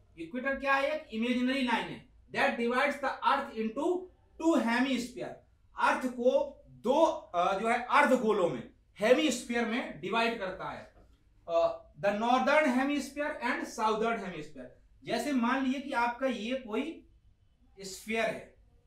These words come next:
ठीक है, इसके बीचों बीच imaginary line एक ड्रॉ की जाएगी, एक काल्पनिक रेखा ड्रॉ की जाएगी जो कि अर्थ को दो भागों में बांटेगी। ऊपर का एक भाग रहेगा, इसको हम लोग northern hemisphere बोलेंगे,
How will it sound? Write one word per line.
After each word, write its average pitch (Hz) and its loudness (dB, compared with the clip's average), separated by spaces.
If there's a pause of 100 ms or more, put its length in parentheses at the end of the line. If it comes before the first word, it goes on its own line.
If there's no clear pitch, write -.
(400)
ठीक 226 -6
है, - -14 (320)
इसके 247 -6
बीचों 254 -2
बीच 208 -8 (160)
imaginary 247 4
line 233 2
एक 220 -6
ड्रॉ 190 -4
की 156 -6
जाएगी, 143 -6
एक 208 -6
काल्पनिक 233 0
रेखा 202 0
ड्रॉ 214 -2
की 196 -12
जाएगी 185 -6 (400)
जो 240 2
कि 311 -2
अर्थ 240 2
को 277 0
दो 302 8
भागों 220 4
में 196 -4
बांटेगी। 156 -4 (180)
ऊपर 226 0
का 277 4
एक 254 -2
भाग 262 2
रहेगा, 269 0
इसको 247 0
हम 240 2
लोग 208 -2
northern 214 -2
hemisphere 262 0
बोलेंगे, 285 -2